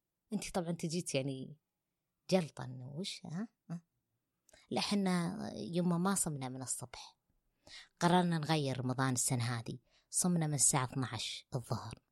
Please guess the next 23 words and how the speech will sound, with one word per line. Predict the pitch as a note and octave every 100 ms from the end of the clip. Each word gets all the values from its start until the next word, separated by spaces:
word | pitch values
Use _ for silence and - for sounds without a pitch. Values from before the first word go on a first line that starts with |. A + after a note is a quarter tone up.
| -
مم. | A#2+ A2 _ _ _ _ _ _ -
ما | C#4+
نبغى | A#2 G#2+ - - -
يعني | D3+ E3 E3+
قدام | G#3+ B3 A#3 A3+ A3 A3 G#3 G3+ G3+ G3+
نوعًا | E3 C3
من | C3 B2+
التغيير | B2 - C3 C3 B2+
وكذا. | B2 - A#2+ B2+ D3 _ _ _ _ _ _ _ _ _ _ _ _ _ _ _ _ _ _ _ _ _ _ _ _ _ _
فتقعدين | - - D#3+ E3 D3
تناظرين | C#3 C3+ C3 C3+ B2+
في | -
أمك، | C#3 C3+ C#3 D3+ - - _ _ _ _ -
تقول | - D#3
لك: | D3 D3 - _ _
"غير | - F#3 B3 A#3+ -
إنه | G#3 D#3
صايم | C3 - E3 D3+ B2+
من | B2+ D#3
الصبح، | E3+ - F#3 - - - - _ _ - - - - -
جاب | C#3 D#3+ E3+ D#3+
لنا | C#3+ C#3+ D3 D3+ E3 - C#3
قشطة | D3+ C#3+ - - D3+ D3